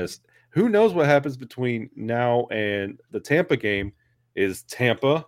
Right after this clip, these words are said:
now the new, and they have half their team on covid protocol? Because this wasn't an issue until the Nashville game. And I think it was Devon Toews first. And you're like, "Oh, he's on covid protocol."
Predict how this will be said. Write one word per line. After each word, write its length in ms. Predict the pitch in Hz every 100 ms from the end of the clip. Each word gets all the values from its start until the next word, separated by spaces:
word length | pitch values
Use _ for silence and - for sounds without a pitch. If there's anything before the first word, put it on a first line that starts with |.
| -
now 400 | 123 127 139 143
the 140 | 139
new, 500 | 135 139 139 139 139 - _ _ _ -
and 120 | 104
they 160 | 107
have 340 | 110 123 123 113
half 260 | 123 127
their 140 | 147 139
team 260 | 151 151
on 160 | 151 143
covid 300 | 156 151 143
protocol? 540 | 156 156 165 170 170 _ _ _
Because 400 | 135 151 139 120 - _ _ _ - _ _ -
this 220 | 175 -
wasn't 280 | 240 208 190
an 100 | 175
issue 340 | 190 - 147
until 220 | 127 139 127
the 80 |
Nashville 420 | 131 139 151 113 95
game. 280 | 95 90 - _ _
And 80 | 117
I 20 |
think 220 | 120 135 -
it 80 | 127
was 180 | 113
Devon 340 | 98 123 131 127
Toews 360 | 139 135 117
first. 580 | - 127 113 92 - - _ _ _ -
And 80 | 107
you're 120 | 110
like, 320 | 107 95 - _ _ _
"Oh, 220 | - 139 107
he's 240 | 127 127
on 140 | 135
covid 280 | 117 127 120
protocol." 560 | 127 117 104 92 80